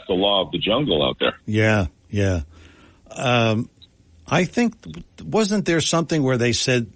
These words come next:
Speaker 2: they want all electric cars by twenty thirty-five? Wasn't that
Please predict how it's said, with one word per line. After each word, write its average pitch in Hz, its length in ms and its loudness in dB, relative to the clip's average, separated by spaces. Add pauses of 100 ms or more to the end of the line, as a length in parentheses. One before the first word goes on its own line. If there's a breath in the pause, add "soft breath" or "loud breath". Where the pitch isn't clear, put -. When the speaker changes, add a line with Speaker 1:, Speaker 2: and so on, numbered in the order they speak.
Speaker 2:
they 110 480 -4
want 117 220 2
all 127 320 2
electric 117 400 -2
cars 113 360 0
by 95 120 -2
twenty 113 320 -2
thirty-five? 110 640 -2 (240)
Wasn't 165 240 0
that 170 140 0